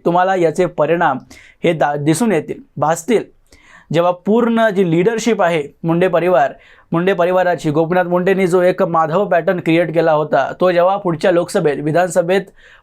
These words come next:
पडताना आपल्याला दिसून येईल, तेव्हा तुम्हाला कळेल की नेमकं या प्रकरणामुळे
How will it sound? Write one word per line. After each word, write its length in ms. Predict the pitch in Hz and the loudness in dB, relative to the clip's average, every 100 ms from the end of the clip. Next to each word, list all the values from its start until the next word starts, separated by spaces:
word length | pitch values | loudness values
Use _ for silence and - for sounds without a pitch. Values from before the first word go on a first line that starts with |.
| - | -4
पडताना 480 | 185 185 220 202 143 127 _ _ - | -4 0 -2 0 -2 -6 _ _ -6
आपल्याला 280 | 156 185 180 | 0 2 2
दिसून 360 | 156 247 233 | 0 0 0
येईल, 180 | 190 143 - _ _ - | 0 -2 -8 _ _ -2
तेव्हा 220 | 170 202 | 2 2
तुम्हाला 320 | 202 180 180 | 0 0 0
कळेल 320 | 170 151 175 180 | 2 2 2 0
की 60 | |
नेमकं 440 | 185 151 160 170 208 | -2 0 0 0 2
या 140 | 190 | 2
प्रकरणामुळे 880 | 180 151 143 170 165 151 151 160 185 | 2 0 2 2 2 0 2 2 2